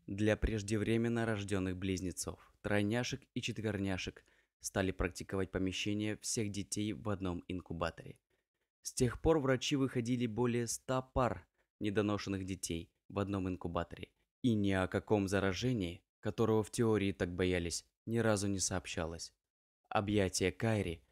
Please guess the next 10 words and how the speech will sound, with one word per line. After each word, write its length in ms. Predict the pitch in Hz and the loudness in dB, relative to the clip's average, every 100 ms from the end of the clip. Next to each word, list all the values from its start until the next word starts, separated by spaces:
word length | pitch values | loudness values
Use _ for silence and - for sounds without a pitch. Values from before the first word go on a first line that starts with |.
| _ - | _ -4
доказало 560 | 95 98 113 127 127 | 0 2 2 4 4
всему 320 | 120 127 123 123 | 2 0 2 2
миру 320 | 127 117 101 | 2 0 -2
взрослых, 640 | 92 107 135 - 123 - _ _ - | -2 -2 -2 -2 -6 -8 _ _ -4
насколько 500 | 120 - 123 - 110 | -2 2 0 2 0
важен 480 | 113 117 110 117 | 2 2 0 -2
телесный 480 | - 101 92 90 92 | -2 -2 0 -2 -4
контакт 560 | - 87 - 90 - - _ _ - | -2 -4 -2 -4 -4 -16 _ _ -4
после 400 | 95 90 - 90 | -2 -2 -2 -2
родов. 400 | 82 82 - | -2 -6 -12